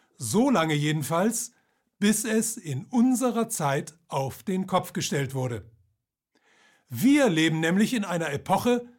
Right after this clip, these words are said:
in der in einigen Ländern zum ersten Mal seit mehreren tausend Jahren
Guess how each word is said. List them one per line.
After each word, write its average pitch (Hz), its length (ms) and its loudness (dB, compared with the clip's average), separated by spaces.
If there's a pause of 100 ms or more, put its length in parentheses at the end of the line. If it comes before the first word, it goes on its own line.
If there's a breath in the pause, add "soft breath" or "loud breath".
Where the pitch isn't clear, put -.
(340 loud breath)
in 165 200 -4
der 208 260 2
in 190 320 -4
einigen 220 520 2
Ländern 175 580 0 (260 loud breath)
zum 147 420 -4
ersten 233 600 -2
Mal 160 400 0
seit 135 340 -2
mehreren 202 680 0
tausend 165 460 -2
Jahren 147 500 0